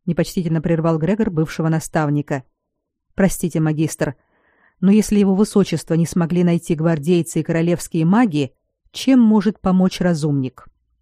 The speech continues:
«Бесследно исчез, исчез, исчез», назойливо стучало в висках,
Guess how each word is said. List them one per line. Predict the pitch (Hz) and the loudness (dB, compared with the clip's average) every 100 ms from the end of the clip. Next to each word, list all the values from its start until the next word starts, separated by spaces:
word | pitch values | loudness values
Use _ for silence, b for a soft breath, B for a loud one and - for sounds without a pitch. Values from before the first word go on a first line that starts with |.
| _ _ _ _ _ _ _ _ _ _ | _ _ _ _ _ _ _ _ _ _
«Бесследно | 160 156 165 - - 185 226 185 208 202 - | -8 -6 -6 -6 -4 0 2 4 2 2 -2
исчез, | 202 - - - 190 160 147 - - - - | -8 -8 -12 -6 -2 -2 -4 -12 -18 -16 -12
исчез, | 196 - - - - 196 156 - - - | -12 -12 -14 -14 -8 -6 -6 -10 -16 -6
исчез», | 202 196 - - 214 196 147 - - _ _ _ _ | -4 -4 -8 -6 0 0 0 -6 -18 _ _ _ _
назойливо | 165 156 160 185 160 | -6 -4 -2 -2 -2
стучало | 165 - 151 175 156 151 | -4 -6 -6 -4 -2 -2
в | |
висках, | 147 - - 220 226 | -4 -8 -2 -2 -2